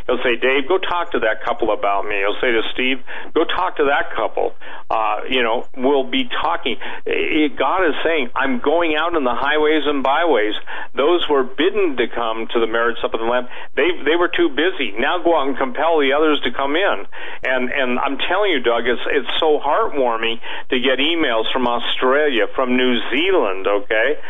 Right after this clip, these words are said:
from, uh, the tip of Argentina, from Chile, yeah, from, uh, Russia, from Poland, from, uh, the Czech Republic, I think sixty-three different nations. I wanna share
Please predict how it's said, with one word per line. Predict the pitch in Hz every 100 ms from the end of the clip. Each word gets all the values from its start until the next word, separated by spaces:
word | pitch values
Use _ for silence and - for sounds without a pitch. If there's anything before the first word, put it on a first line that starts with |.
| - - -
from, | 139 131 123
uh, | 117 113 113 110
the | 110 127 - -
tip | 165 -
of | 151 131
Argentina, | - - 156 139 135 135 120 143 170 151 104 - - - -
from | 135 127 123
Chile, | - - 170 180 139 104 101 - - - -
yeah, | 135 131 143 135 123
from, | 151 147 139
uh, | 123 131
Russia, | 123 135 185 - - 101 98 - - -
from | - 135 127 -
Poland, | - 156 196 180 123 101 101 - - - -
from, | 139 127 123 120
uh, | 117 120 117 113 - -
the | 135 120 -
Czech | 170 -
Republic, | 160 147 - 170 170 113 104
I | 113
think | 123 120
sixty-three | 131 117 123 117 131 117
different | 113 120 113
nations. | 117 139 127 107
I | 127 196
wanna | 160
share | - 151